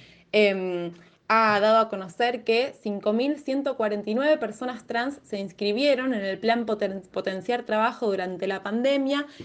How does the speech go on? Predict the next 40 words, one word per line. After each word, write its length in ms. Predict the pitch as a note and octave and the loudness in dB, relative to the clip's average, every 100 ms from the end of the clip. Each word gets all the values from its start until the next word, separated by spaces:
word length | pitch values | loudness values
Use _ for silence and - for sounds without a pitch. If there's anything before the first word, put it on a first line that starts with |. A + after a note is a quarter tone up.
| - | -8
y 100 | G#3+ | -8
ya 200 | G#3+ C#4+ | -2 0
han 120 | C#4+ | 2
quedado 220 | C#4 B3+ | 2 0
efectivas 580 | C4+ C4 A3+ - D4 C4+ | -2 -6 -8 -2 -2 0
más 160 | C#4+ C#4+ | -2 -2
de 120 | C#4 | -2
cuatro 420 | A3 G#3+ G#3 G#3 | 2 2 2 2
mil 200 | A3 B3 A#3 | 2 2 0
personas. 640 | G#3+ G#3 - F3+ E3+ D#3+ - _ _ _ _ | -2 -4 -6 -6 -6 -10 -18 _ _ _ _
Em, 340 | G3 F#3+ F#3+ | 2 2 2
bueno, 200 | A3+ G#3 | 2 2
esta 180 | G#3+ A3 | 0 -2
es 100 | B3+ | -2
una 140 | A#3 A3+ | 0 0
medida 380 | G3+ G#3 A#3+ | 2 2 2
impulsada 500 | A3+ F#3 F3 A3 A3 | 2 -2 -2 2 2
por 100 | G#3+ | 2
el 140 | F#3+ F3+ | -2 -2
gobierno 580 | F#3 G3+ G#3+ A3 G3+ F#3+ | 0 0 0 0 -2 -4
nacional 540 | F3+ E3+ G3+ A#3 C#4 | -8 -4 -2 0 0
que 120 | C#4+ | -2
consiste 500 | - F#3 F3+ A3+ A3 | -2 -6 -4 -4 -2
en 100 | A3 | -4
una 140 | G#3 A3 | -2 -4
asignación 600 | A3 F#3+ F#3 E3+ G#3+ A3+ | -4 -6 -8 -2 -2 0
mensual 580 | G3+ G3 - A3+ B3 C#4 - - _ | -2 -4 0 2 2 -2 -14 -20 _
equivalente 840 | F#3+ F#3 F#3+ G3 G#3+ A#3 A#3 A3+ G3+ | -2 -2 0 0 2 0 0 0 0
más 260 | G#3 G#3+ | -2 -4
o 60 | A#3+ | -4
menos 320 | A#3+ A#3+ A#3+ - | -4 -4 -6 -4
a 100 | F#3+ | -4
la 100 | F#3+ | -2
mitad 320 | G3 A3 B3 | -2 2 2
del 140 | A3+ | 2
salario 380 | G#3+ G3 G3+ G3+ | -2 -2 -2 -2
mínimo 360 | G3+ G3+ G3 F#3+ | -4 -6 -6 -6
vital 340 | F#3 F#3+ G#3 | -6 -2 0
y 60 | A3 | 0
móvil. 480 | C4 B3+ B3 C4 | 0 -2 -2 -6